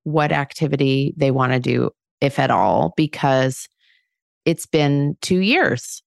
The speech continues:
since they did anything outside of home or school? Are they having trouble because there's a piece of their identity that makes it hard for them? Like, you want to sign them up for a swim class, but they have somehow deemed themselves that they're not athletic,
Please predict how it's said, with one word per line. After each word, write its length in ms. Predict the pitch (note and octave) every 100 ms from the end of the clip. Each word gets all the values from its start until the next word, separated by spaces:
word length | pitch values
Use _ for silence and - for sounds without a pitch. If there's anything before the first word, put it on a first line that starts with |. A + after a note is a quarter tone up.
| -
since 380 | - E3 C#3 -
they 140 | C#3+
did 220 | C3+ C3+
anything 540 | A#2+ C3 B2+ A#2+ A#2+ B2
outside 460 | C3 B2+ - A#2+ A#2+
of 140 | - _ _ _ _ C3+
home 400 | D3 B2 B2+ B2+
or 200 | C3+ B2+
school? 500 | C3 - - - - _ - - - - -
Are 80 | F3
they 140 | F#3
having 360 | E3+ E3+ F3+ F3+
trouble 460 | - F3 F3+ F#3
because 560 | F3+ F3+ - E3+ D#3+ D#3
there's 220 | E3+ E3
a 60 | E3+
piece 340 | - F3 -
of 120 | E3+
their 240 | E3+ E3 E3
identity 640 | E3 E3 D#3+ E3+ E3 E3
that 160 | D#3 D#3+
makes 240 | E3 D3+
it 80 | F3+
hard 260 | E3 A3+ A3+
for 160 | G#3
them? 240 | D#3+ C#3 C3+
Like, 280 | C#3+ C#3+ -
you 160 | E3
want 180 | E3+ D#3+
to 80 | D#3+
sign 260 | - D#3
them 140 | D#3+ D#3
up 160 | D3+
for 140 | - D#3+
a 40 |
swim 260 | D#3 G#3 A#3
class, 340 | F#3 D#3+ D#3
but 220 | - D3+
they 160 | D#3+ D#3+
have 240 | D#3+ D#3
somehow 460 | - E3 D#3+ D#3 D3
deemed 380 | D3 D3+ D3+ D3+
themselves 560 | D3 C#3 C#3+ C3+ C3
that 200 | - C#3
they're 400 | C#3 C3+ C3 B2+ -
not 360 | D3 C#3 C3+ C3
athletic, 720 | B2+ - B2+ - - -